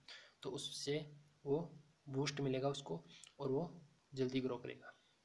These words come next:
इसके अलावा यहाँ पे business news है, उनमें से भी अगर आपकी कोई, आपको कोई technical news बन, मिलती है जिससे कि आपको लगे कि इस पर वीडियो बन सकता है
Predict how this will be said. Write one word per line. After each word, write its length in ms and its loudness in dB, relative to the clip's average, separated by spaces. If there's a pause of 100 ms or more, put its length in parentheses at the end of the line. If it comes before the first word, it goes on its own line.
(380)
इसके 200 4
अलावा 520 6
यहाँ 100 2
पे 80 2
business 500 0
news 240 0 (840)
है, 340 0
उनमें 240 2
से 180 2
भी 120 2
अगर 200 2
आपकी 240 2
कोई, 340 -2 (400)
आपको 260 2
कोई 100 2
technical 400 0
news 260 0
बन, 340 -6 (180)
मिलती 280 2
है 60 6
जिससे 300 2
कि 100 4
आपको 240 4
लगे 260 -2 (520)
कि 60 2
इस 100 2
पर 160 2
वीडियो 220 6
बन 160 0
सकता 300 -4
है 240 -4